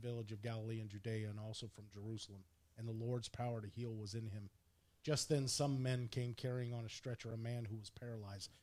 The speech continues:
They tried to bring him in and set him down before him. Since they could not find a way to bring him in because of the crowd, they went up on the roof and lowered him on the stretcher through the roof tiles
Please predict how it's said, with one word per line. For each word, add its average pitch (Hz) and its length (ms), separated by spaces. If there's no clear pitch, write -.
They 139 420
tried 139 280
to 135 60
bring 131 240
him 123 180
in 131 140
and 120 120
set 131 260
him 120 200
down 120 280
before 117 340
him. 104 240
Since 135 340
they 120 500
could 131 160
not 131 260
find 131 280
a 123 40
way 123 220
to 120 80
bring 120 280
him 117 180
in 120 140
because 113 320
of 104 60
the 107 60
crowd, 113 460
they 123 420
went 135 300
up 143 240
on 139 200
the 147 60
roof 127 280
and 123 160
lowered 135 320
him 135 160
on 135 180
the 131 60
stretcher 117 480
through 127 320
the 123 220
roof 135 240
tiles 104 420